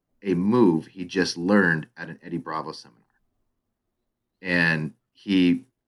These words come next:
he completely popped my M C L. Like, like, so much that I've never screamed out in pain, and it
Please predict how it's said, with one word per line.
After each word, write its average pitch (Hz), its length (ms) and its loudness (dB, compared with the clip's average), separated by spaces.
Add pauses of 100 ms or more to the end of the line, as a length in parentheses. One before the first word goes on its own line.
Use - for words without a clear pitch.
(140)
he - 140 -20 (300)
completely 107 580 -2
popped - 420 -2
my 80 180 -8
M 76 120 -8
C 71 200 -20
L. 50 200 -20 (300)
Like, 95 320 -4 (1160)
like, 92 200 2
so 123 200 0
much 107 280 4
that 92 180 -2
I've 101 200 0
never 101 280 4
screamed 87 380 -4
out 67 140 -2
in 67 80 -18
pain, 78 380 -18
and 82 120 -20
it 71 60 -20